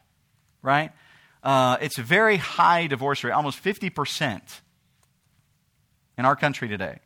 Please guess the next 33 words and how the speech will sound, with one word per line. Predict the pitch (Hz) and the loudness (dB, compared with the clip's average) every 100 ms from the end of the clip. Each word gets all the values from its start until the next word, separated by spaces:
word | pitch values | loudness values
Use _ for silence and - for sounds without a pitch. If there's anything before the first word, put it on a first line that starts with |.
| _ _ | _ _
Now, | - 175 | -8 -2
why | 226 240 | 0 2
is | 208 104 | -2 -4
that? | 92 - - _ _ _ | -10 -12 -20 _ _ _
Right? | 120 165 - - - | -4 -4 -10 -18 2
Well, | 151 180 185 | 6 6 6
you | 175 | 2
know, | 175 170 | 2 2
it's | 165 | 0
because | 135 160 160 139 | -6 -2 0 -2
people | - 160 160 160 | -4 -4 -2 0
are, | 151 147 143 135 | 2 2 0 0
are | 143 131 | 0 2
lost | 160 135 92 - | 2 2 -2 -8
and | 110 110 | -8 -6
people | 135 135 139 | -6 -4 -2
are, | 131 - - - | -4 -6 -20 -20
and | - 127 | -14 -4
I | 170 247 262 | 0 4 4
understand | 262 240 - 240 170 | 2 -2 -4 -4 -4
that. | 90 - _ | -6 -10 _
But | 139 190 190 - _ _ | -6 -2 -2 -4 _ _
if | 190 170 | -2 -2
you | 185 | -4
look | 185 254 220 | -2 -2 -2
even | 190 226 214 | -4 -2 2
at, | 175 165 - | 2 2 -2
in | 156 160 151 139 - | -4 -2 -4 -8 -12
churches | - 208 302 - 143 107 | -4 0 0 0 -4 -2
and | 123 | -4
among | 131 135 | -2 -4
Christians, | - 269 - 160 120 | -2 -4 -4 -6 -4
there's | 123 127 113 98 | -2 -2 -2 -8